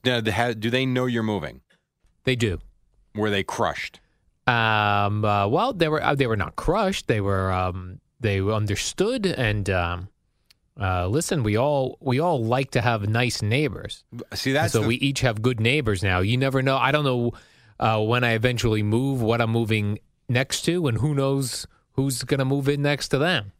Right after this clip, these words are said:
Speaker 1: Oh, I told
Speaker 2: You
Speaker 1: you
Speaker 2: never
Speaker 1: when
Speaker 2: know.
Speaker 1: I told
Speaker 2: Could
Speaker 1: you
Speaker 2: be
Speaker 1: we
Speaker 2: porch pirates,
Speaker 1: They
Speaker 2: Jerry.
Speaker 1: could
Speaker 2: Then what
Speaker 1: be.
Speaker 2: happens?
Speaker 1: Right, and they're stealing stuff in the
Speaker 2: Stealing
Speaker 1: community.
Speaker 2: packages.
Speaker 1: We had, before we moved, a long time ago now, we had a townhouse. And we had strippers living next door to us, which at fi-, at first was fine.
Speaker 2: Sound like a great idea.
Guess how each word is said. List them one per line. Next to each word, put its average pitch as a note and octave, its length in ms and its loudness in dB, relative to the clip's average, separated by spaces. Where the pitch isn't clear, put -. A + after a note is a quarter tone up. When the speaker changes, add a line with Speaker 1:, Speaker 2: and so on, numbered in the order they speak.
Speaker 1:
Oh, A2+ 60 0
I B2 140 0
told E3+ 260 0
Speaker 2:
You A#2+ 40 2
Speaker 1:
you B2 40 4
Speaker 2:
never D#3 220 2
Speaker 1:
when C3+ 80 2
Speaker 2:
know. D3 360 0
Speaker 1:
I A#2 120 -2
told C#3+ 180 2
Speaker 2:
Could E3+ 100 -2
Speaker 1:
you E3 60 2
Speaker 2:
be D3+ 60 -2
Speaker 1:
we A#2+ 40 -2
Speaker 2:
porch G3 300 -2
pirates, F2 420 -2
Speaker 1:
They - 120 0
Speaker 2:
Jerry. A2 160 0
Speaker 1:
could B2 80 0
Speaker 2:
Then D#3+ 180 2
what G2+ 80 2
Speaker 1:
be. F#2+ 60 -2
Speaker 2:
happens? F2+ 420 -4
Speaker 1:
Right, C3+ 260 0
and G2 140 -2
they're A2 140 0
stealing C3+ 560 -2
stuff B2+ 260 -2
in B2 60 0
the A#2 40 0
Speaker 2:
Stealing B2+ 260 0
Speaker 1:
community. C3+ 260 0
Speaker 2:
packages. C3+ 680 -2
Speaker 1:
We B2 140 0
had, C3+ 180 -2
before C3 340 -2
we C#3+ 100 0
moved, G#2+ 180 -2
a F2+ 40 -4
long A2+ 420 0
time A#2 260 0
ago E2 160 -4
now, E2 240 -2
we G#2+ 220 -4
had A#2 100 0
a F#2 60 -6
townhouse. F2 640 -2
And G2+ 80 0
we A#2+ 100 2
had F#2+ 100 -2
strippers G2+ 440 -2
living D#2+ 180 -4
next E2 220 -6
door D2+ 140 -6
to G1+ 80 -12
us, - 260 -14
which - 260 -4
at F2+ 160 -2
fi-, - 320 0
at G#2+ 140 0
first F#3 360 -2
was E2 140 -8
fine. A#2+ 400 -2
Speaker 2:
Sound G2+ 180 0
like F#2+ 160 -2
a F2+ 40 -4
great A#2 280 -2
idea. E2 340 -6